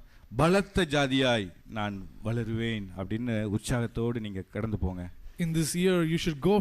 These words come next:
Speaker 2: forth with that encouragement, saying that, "Against the devil, I will be a great nation."
Speaker 1: இன்றைக்கு காலையில கூட நான் ஒரு வார்த்தையை நான்,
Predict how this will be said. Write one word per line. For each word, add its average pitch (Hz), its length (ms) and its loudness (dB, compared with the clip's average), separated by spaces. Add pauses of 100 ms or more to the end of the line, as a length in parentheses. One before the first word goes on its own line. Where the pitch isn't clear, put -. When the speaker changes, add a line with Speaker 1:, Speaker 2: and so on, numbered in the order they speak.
(100)
Speaker 2:
forth 196 380 4
with 151 180 0
that 185 260 2 (200)
encouragement, 180 640 2 (100)
saying 190 220 0
that, 165 200 0 (200)
"Against 185 400 0
the 202 60 4
devil, 190 420 4
I 170 200 2
will 240 260 4
be 254 300 4
a 180 140 2
great 220 280 6
nation." 196 560 -2 (600)
Speaker 1:
இன்றைக்கு 110 260 -2
காலையில 139 420 2
கூட 135 180 2
நான் 113 140 2
ஒரு 104 180 2
வார்த்தையை 117 360 0
நான், 92 380 -4